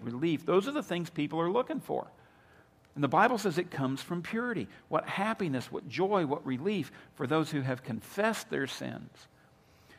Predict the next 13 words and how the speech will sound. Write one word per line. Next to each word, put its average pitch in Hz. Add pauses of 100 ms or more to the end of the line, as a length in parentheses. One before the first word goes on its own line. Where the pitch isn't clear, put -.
(120)
and 117
God 147
has 151
cleared 117
their 110
record. 107 (480)
You 131
want 151
to -
keep 135
a 165
clear 127
conscience. -